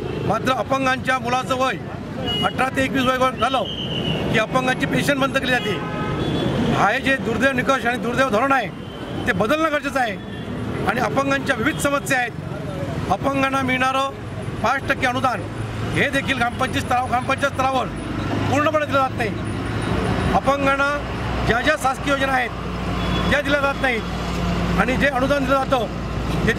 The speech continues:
तीन ते चार महिने विलंब लावून जमा केलं जातं आणि याचा सगळ्यांचा निषेध आणि धोरणात्मक निर्णय बदल करण्यासाठी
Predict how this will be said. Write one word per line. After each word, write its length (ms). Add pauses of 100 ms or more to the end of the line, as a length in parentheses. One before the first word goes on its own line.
तीन 240
ते 100 (160)
चार 160
महिने 260 (300)
विलंब 300
लावून 240 (200)
जमा 180
केलं 160
जातं 1040
आणि 100
याचा 180
सगळ्यांचा 360
निषेध 1500
आणि 120
धोरणात्मक 460
निर्णय 240
बदल 200
करण्यासाठी 440